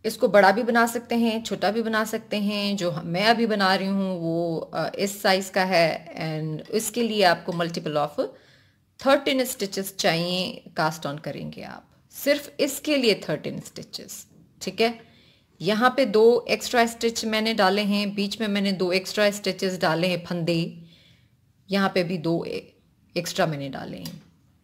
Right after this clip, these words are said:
दो फंदे, दो फंदे, दो फंदे, वो अलग हैं। ये बीच में तेरह स्टिचेस हैं, थर्टीन स्टिचेस, क्योंकि ये जो,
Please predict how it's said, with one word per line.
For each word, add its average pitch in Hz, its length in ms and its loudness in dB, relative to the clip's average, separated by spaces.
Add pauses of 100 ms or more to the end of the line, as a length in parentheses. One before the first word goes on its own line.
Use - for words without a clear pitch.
(640)
दो 226 280 4
फंदे, 254 360 4
दो 247 240 0
फंदे, 247 300 2
दो 196 240 0
फंदे, 156 360 -8
वो 170 160 -2
अलग 247 380 2
हैं। - 380 -8 (1300)
ये 196 120 -2
बीच 254 340 0
में 285 460 0 (120)
तेरह 262 400 6
स्टिचेस 233 500 -4
हैं, 226 480 -4 (560)
थर्टीन 277 600 2 (100)
स्टिचेस, - 800 -6 (500)
क्योंकि 208 220 -2
ये 226 220 2
जो, 220 280 4